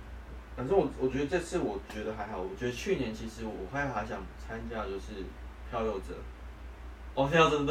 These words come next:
的很 chill，夏-，就是他在秋天办音乐季了，在夏天办音乐季干嘛？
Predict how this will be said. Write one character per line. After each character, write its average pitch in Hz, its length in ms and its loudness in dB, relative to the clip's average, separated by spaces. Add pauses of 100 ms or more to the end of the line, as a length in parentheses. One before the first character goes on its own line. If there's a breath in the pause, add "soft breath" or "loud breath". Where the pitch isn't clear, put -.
的 156 100 4
很 113 220 0
chill， 131 360 10
夏-， - 360 12 (220 loud breath)
就 226 100 10
是 220 80 8
他 240 200 12
在 233 200 12
秋 214 300 10
天 196 280 6
办 170 240 10
音 175 100 2
乐 180 200 10
季 165 240 -4
了， 120 60 4
在 214 180 10
夏 233 200 12
天 214 320 10
办 208 180 10
音 185 80 10
乐 196 140 12
季 185 280 4
干 175 260 8
嘛？ - 240 4